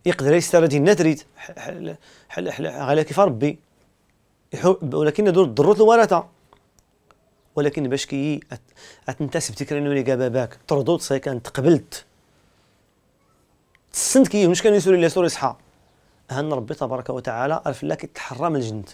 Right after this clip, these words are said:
بمعنى تقوق الجنت. كاع الزغل الكبائر اللي حرم ربي تبارك وتعالى.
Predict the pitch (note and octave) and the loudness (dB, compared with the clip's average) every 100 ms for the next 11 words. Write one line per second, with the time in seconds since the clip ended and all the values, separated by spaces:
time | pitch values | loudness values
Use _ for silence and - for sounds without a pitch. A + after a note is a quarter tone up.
0 | - C3+ D3+ C#3 B2 G3+ G3+ - - - | -10 -6 -4 -4 2 2 2 -4 -20 -4
1 | D3+ A2 E3+ G3 A2+ - _ - A#2 G2+ | -2 4 8 8 8 -4 _ -14 -14 -14
2 | - _ _ _ _ _ _ _ - D3 | -20 _ _ _ _ _ _ _ -6 -2
3 | B2 A#2+ C3+ C#3 C3+ E3 F3+ - _ _ | -2 -2 -2 0 0 0 -2 -4 _ _
4 | _ B2 B2+ E3+ - - C#3+ B2+ A2 C#3+ | _ -6 0 0 -2 -4 -4 -4 -6 -6
5 | B2+ A#2 B2 A2 A2 G#2+ | -4 -6 -8 -8 -10 -12